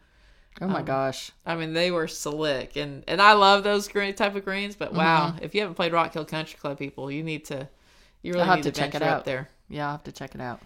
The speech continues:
Speaker 2: So, um, so that's two-day event. Um, obviously, uh, man, woman,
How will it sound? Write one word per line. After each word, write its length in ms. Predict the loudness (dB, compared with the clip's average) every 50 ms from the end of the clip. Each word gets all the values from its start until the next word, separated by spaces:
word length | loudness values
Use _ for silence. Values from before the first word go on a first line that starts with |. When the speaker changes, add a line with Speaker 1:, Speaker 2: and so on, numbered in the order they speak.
| -20 _ _ _ -16
Speaker 2:
So, 340 | -4 0 2 4 4 4
um, 260 | 4 4 2 2 0 -2
so 200 | 0 2 4 6
that's 340 | 8 6 6 4 0 -2
two-day 280 | 0 4 6 8 8 6
event. 500 | 6 4 4 4 4 2 2 -2 -6 -10 -6 -2
Um, 540 | 0 0 0 0 0 -2 -2 -4 -6 -10 -12 -16 -18 -18 -18 -18 -20 -18 -16 -4 0
obviously, 600 | 0 2 2 0 -2 -4 -2 -2 -2 -2 -2 -4 -4
uh, 220 | -4 -4 -4 -4
man, 240 | -4 -2 -2 0 0
woman, 340 | 0 0 -2 -2 -6 -8